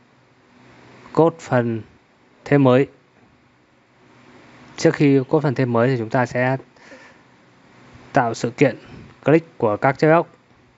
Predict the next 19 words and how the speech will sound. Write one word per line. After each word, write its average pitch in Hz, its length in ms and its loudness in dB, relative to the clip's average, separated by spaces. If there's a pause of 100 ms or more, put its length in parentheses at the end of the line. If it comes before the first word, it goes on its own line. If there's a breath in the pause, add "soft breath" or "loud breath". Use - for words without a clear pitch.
(1500)
Các 143 120 2
bạn, 117 640 -2 (800 soft breath)
nếu 120 120 0
mà 139 60 2
các 156 80 2
bạn 131 160 2
kích 160 200 -2
vào 127 140 0
checkbox 151 340 -2
này 123 200 -2
thì 110 60 -6
chúng 113 100 -8
ta 131 160 0
sẽ 131 320 -4 (160)
ra 131 120 0
sự 123 160 -8
kiện 113 360 -4
checked 156 300 0
trên. 139 220 0